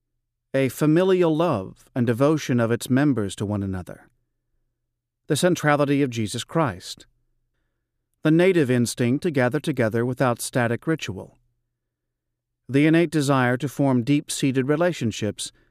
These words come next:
that are centered on Christ, the internal drive for open participatory gatherings, and the loving impulse to display Jesus to a fallen world.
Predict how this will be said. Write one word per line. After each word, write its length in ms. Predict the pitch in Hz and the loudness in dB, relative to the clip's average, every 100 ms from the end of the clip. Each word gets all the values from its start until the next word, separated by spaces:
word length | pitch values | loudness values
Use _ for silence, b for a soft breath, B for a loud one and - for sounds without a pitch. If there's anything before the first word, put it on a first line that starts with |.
| _ _ - | _ _ -4
that 120 | 147 | 0
are 80 | 139 | 0
centered 380 | - 170 147 127 | 0 0 0 0
on 160 | 113 | -2
Christ, 640 | - 165 123 - - - - _ _ _ _ _ _ _ _ _ _ - | -2 -4 -4 -6 -14 -14 -20 _ _ _ _ _ _ _ _ _ _ -2
the 180 | 147 160 | 2 2
internal 440 | 156 190 240 214 | 2 0 0 0
drive 440 | 143 139 123 139 | 2 2 2 0
for 220 | - 135 - | -2 -4 0
open 440 | 165 175 196 196 | 0 0 0 0
participatory 840 | 156 - 175 - 175 - 143 123 107 | -4 -4 -4 -2 -4 -2 0 0 2
gatherings, 600 | 123 127 127 123 120 - _ _ _ _ _ _ _ - | 0 2 0 0 -2 -12 _ _ _ _ _ _ _ -2
and 140 | 123 | 0
the 40 | 127 | 2
loving 360 | 143 180 196 | 2 2 2
impulse 440 | 156 127 117 110 - | 2 2 0 0 -2
to 100 | 117 | -8
display 380 | 101 - 131 127 | -6 -2 0 0
Jesus 500 | 127 131 123 123 - | 0 0 0 -4 -4
to 140 | 139 | -2
a 80 | 120 | -2
fallen 400 | - 101 101 107 | -2 -2 -2 -2
world. 480 | 110 101 92 76 | -2 -4 -6 -16